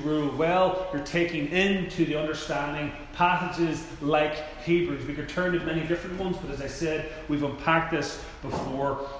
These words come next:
already. So as it says, "The leaders or the elders who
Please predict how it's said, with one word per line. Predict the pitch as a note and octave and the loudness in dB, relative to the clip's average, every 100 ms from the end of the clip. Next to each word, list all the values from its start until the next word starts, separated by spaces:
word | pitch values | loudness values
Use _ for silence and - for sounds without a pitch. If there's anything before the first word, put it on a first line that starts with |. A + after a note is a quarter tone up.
| - | -2
already. | C3 C3 D3 C#3 - - - - - - - - | 0 4 6 6 0 -4 -8 -12 -14 -16 -16 -2
So | D#3+ D#3+ | 2 4
as | D#3+ | 2
it | |
says, | D3+ F#3 F#3+ | 2 6 6
"The | D#3+ | 6
leaders | D#3 F#3 G3 G3 - - - - | 4 4 4 2 0 -4 -8 -2
or | D3 | 0
the | C#3 D#3 | 2 4
elders | F3+ F#3 F3+ | 4 4 2
who | - | 2